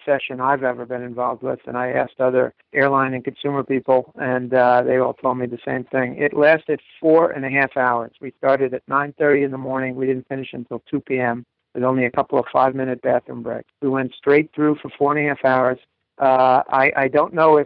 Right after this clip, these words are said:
every single member, uh, of both the majority and, and the minority on the House Transportation Committee testified, but it certainly feel, felt like they all did.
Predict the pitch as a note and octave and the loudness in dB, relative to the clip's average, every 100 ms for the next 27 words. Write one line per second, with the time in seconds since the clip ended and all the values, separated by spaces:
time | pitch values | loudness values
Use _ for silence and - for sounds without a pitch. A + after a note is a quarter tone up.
0 | - E3+ E3+ D#3+ D#3 - E3 D#3+ D3 C#3+ | -2 -2 0 0 -2 -2 -6 -4 -4 -2
1 | D#3 D3+ C3 C3 _ _ _ _ - C3 | -4 0 0 0 _ _ _ _ -6 0
2 | B2+ B2+ - C3+ B2 C#3 C3+ C3+ C3 C3+ | 2 2 0 -8 -2 -4 -2 -6 -6 0
3 | C#3 C#3 C#3 B2+ C3 - C3 C3 C3+ C#3 | 2 4 2 0 -8 -10 -10 -6 0 2
4 | C#3+ C3+ C3+ C3 C3 C3+ C3+ - C#3 B2 | 4 2 -2 -6 -6 -2 -4 -4 -10 -8
5 | C3 C3+ C3+ C3 B2 B2+ B2+ C#3 C3 C3+ | -4 -4 -4 -12 -8 -6 -6 -4 -6 -6
6 | - B2 B2 A#2+ - D3 - C3+ - D3 | -2 -2 -2 -10 -4 -4 -4 -16 -2 0
7 | D3+ - D3+ - C3 A#2+ B2+ B2+ A#2+ B2 | 0 2 0 2 -4 -6 -6 -4 -6 -6
8 | B2+ C3 | -8 -8